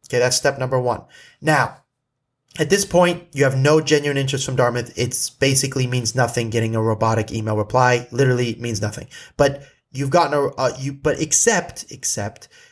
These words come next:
you now know their camp I D camp dates, which is really helpful. So in the document that I would provide you, or you can make your own, you're gonna go down to what is chapter six in my document. You're gonna go to the I D camp month section, and you're gonna make a note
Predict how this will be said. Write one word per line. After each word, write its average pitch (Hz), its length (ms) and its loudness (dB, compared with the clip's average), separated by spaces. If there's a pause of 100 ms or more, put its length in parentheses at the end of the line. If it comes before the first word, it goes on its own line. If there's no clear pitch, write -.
(120)
you 135 160 -6
now 156 540 2
know 131 240 0
their 123 160 0
camp 117 340 -8
I 110 220 -6 (100)
D 156 380 -10 (300)
camp 113 300 -8 (140)
dates, - 420 0
which 135 160 -6
is 131 180 -8
really 113 340 -6
helpful. 123 400 -4 (240)
So 139 120 -4
in 139 60 -2
the 131 80 -2
document 160 480 0
that 139 100 2
I 131 140 2
would 120 220 -4
provide 135 440 2
you, 110 140 -4
or 107 140 -4
you 110 120 -8
can 110 160 -10
make 101 220 -8
your 110 100 0
own, 151 300 2 (280)
you're 135 120 -4
gonna 143 140 2
go 143 160 2
down 135 300 2
to 123 280 0
what 110 220 0
is 104 120 0
chapter 101 360 -6
six - 320 -2
in 104 80 -8
my 101 100 -4
document. 123 500 -2 (220)
You're 123 100 -4
gonna 120 140 0
go 117 60 2
to - 40 0
the - 80 -4
I 123 120 2
D 135 180 -2
camp 131 300 -2
month 131 280 -2
section, - 420 -4
and 117 120 -8
you're 127 100 -4
gonna 135 140 0
make 143 180 0
a 151 60 6
note 190 460 2